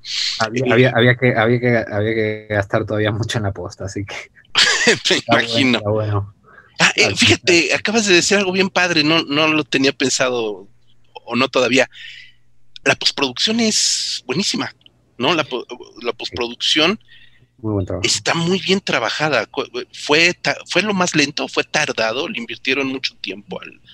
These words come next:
Speaker 2: a la
Speaker 1: Lo,
Speaker 2: post.
Speaker 1: lo, lo que tuvimos también fue ahí, hubo una cosa buena con la pausa que tuvimos en,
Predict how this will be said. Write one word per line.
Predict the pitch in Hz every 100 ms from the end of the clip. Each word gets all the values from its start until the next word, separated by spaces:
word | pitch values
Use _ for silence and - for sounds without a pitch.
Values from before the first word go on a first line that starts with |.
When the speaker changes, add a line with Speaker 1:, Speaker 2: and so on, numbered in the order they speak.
| -
Speaker 2:
a | 92
la | 90
Speaker 1:
Lo, | 147
Speaker 2:
post. | 147 139 139
Speaker 1:
lo, | 156 _ _
lo | 127 127
que | 127
tuvimos | 131 131 170 180 147
también | 135 131 151 131
fue | 147 139
ahí, | 143 147
hubo | 131 131 120 120 113
una | 117 120 107
cosa | 127 117
buena | 107 123 127 127
con | 113 101
la | 98
pausa | 120 120 117 107
que | 101
tuvimos | 101 107 113 113 -
en, | 101 95 92